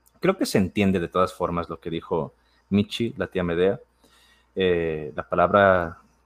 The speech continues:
eh, o más bien la expresión, porque es una expresión compuesta de, de "chinga tu madre", tiene este origen de los vencidos, ¿no? O sea, yo soy el chingón, es decir, yo soy el vencedor, tú eres el chingado,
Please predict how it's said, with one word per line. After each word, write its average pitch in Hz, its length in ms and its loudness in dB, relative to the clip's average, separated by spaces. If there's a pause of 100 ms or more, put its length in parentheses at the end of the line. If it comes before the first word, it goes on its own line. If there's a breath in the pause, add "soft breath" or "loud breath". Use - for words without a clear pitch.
(360)
eh, 58 240 -8 (220)
o 85 120 -4
más 92 200 0
bien 95 100 -2
la 95 60 0
expresión, 101 500 -4
porque - 220 -16
es - 80 -18
una 95 80 -6
expresión 90 320 -12
compuesta 90 540 -4
de, 82 340 -10
de 76 120 -14
"chinga 95 360 -2
tu 95 100 -6
madre", 92 360 -2 (1160)
tiene 107 220 4
este 107 200 0
origen 104 600 -2 (280)
de 95 500 0
los 95 180 0
vencidos, 95 600 -4
¿no? 98 200 -6 (360)
O - 40 -20
sea, 82 260 -8 (600)
yo 107 80 4
soy 117 200 4
el 113 100 2
chingón, 131 560 4
es 113 100 2
decir, 117 220 0
yo 110 100 2
soy 110 200 2
el 107 100 2
vencedor, 104 600 0
tú 120 120 2
eres 113 180 4
el 101 160 0
chingado, 113 680 2